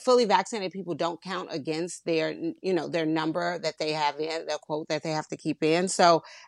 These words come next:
I can see them pushing limits because they're so anxious to make up the money that they've lost. And that could backfire on us. And just as the C D C released one press release, they quickly can release another. And that would be,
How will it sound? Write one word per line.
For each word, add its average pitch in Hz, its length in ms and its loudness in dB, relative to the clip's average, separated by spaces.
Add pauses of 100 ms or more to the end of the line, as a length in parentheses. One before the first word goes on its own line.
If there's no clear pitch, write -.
(120)
I 208 140 2
can 330 180 0
see 269 220 -6
them 262 300 -6
pushing 311 580 -6
limits 285 680 -6 (300)
because 220 320 -2
they're 196 160 -4
so 208 400 0
anxious 185 460 -8
to 180 80 -6
make 160 240 -2
up 139 120 -10
the 160 80 -4
money 165 300 0
that 156 160 -4
they've 151 180 -4
lost. 156 600 0 (420)
And 175 300 0 (160)
that 233 200 6
could 233 300 0
backfire 151 500 -2
on 151 220 -12
us. - 260 -18 (380)
And 170 400 0
just 170 260 0
as 190 140 -2
the 180 100 -6
C 175 200 -4
D 165 120 0
C 160 220 -2
released 156 480 -2
one 160 180 0
press 165 320 -4
release, 208 380 2 (240)
they 180 160 2
quickly 196 500 0
can 156 160 -4
release 151 380 -4
another. 151 480 -2 (340)
And 156 220 2
that 175 240 8
would 196 240 4
be, 151 440 0